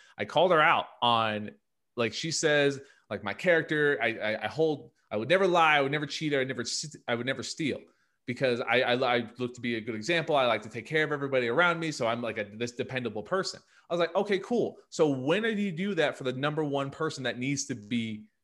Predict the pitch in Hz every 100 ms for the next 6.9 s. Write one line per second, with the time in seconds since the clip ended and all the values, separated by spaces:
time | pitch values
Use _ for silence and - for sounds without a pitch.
0 | _ 123 123 113 113 180 - - - _
1 | _ 120 113 - 226 185 - - 113 127
2 | 113 107 - _ _ - 123 127 120 117
3 | 117 123 104 117 110 123 123 127 151 190
4 | - 107 107 107 107 104 113 123 120 139
5 | - 117 101 107 98 - _ 127 151 185
6 | 180 156 151 139 123 117 120 120